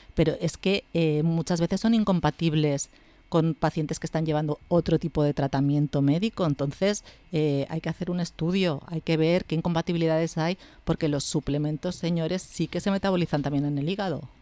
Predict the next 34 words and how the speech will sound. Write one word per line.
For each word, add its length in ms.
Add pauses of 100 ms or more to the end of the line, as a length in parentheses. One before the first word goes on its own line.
(180)
Entonces, 340 (340)
no 180
podemos, 540
por 140
ejemplo, 640
a 260
alguien 540 (380)
que, 340 (100)
pues, 240
bueno, 280
lo 80
más, 280
lo 180
más 220
típico 380
que 80
todo 120
el 60
mundo 180
sabe, 260
pues, 200 (120)
a 160
alguien 260
que 60
está 160
tomando 340
antidepresivos, 760
por 140
ejemplo, 580 (420)
el, 360
el 140
darle 220
un 100
hipérico, 600